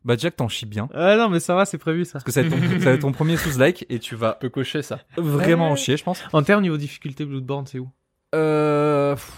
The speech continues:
Speaker 3: Lève la main.
Speaker 1: par rapport à quoi ? <laughs> Par
Speaker 2: Aux
Speaker 1: rapport
Speaker 2: autres. Dark
Speaker 1: Euh,
Speaker 2: Souls, euh,
Speaker 3: par rapport à ce que t'as fait.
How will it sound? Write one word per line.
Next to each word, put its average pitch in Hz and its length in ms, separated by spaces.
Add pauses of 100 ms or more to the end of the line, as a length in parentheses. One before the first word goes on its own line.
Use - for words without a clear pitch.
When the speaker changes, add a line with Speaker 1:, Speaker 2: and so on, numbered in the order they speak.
(440)
Speaker 3:
Lève 127 160
la 135 60
main. 123 80
Speaker 1:
par 147 100
rapport 147 240
à 139 60
quoi ? 147 240
<laughs> - 60 (400)
Par 131 120
Speaker 2:
Aux 131 60
Speaker 1:
rapport 139 120
Speaker 2:
autres. - 240 (880)
Dark 120 220
Speaker 1:
Euh, 120 60
Speaker 2:
Souls, 147 300
euh, 135 100 (160)
Speaker 3:
par 131 100
rapport 123 120
à 123 40
ce - 40
que 131 80
t'as 113 120
fait. - 140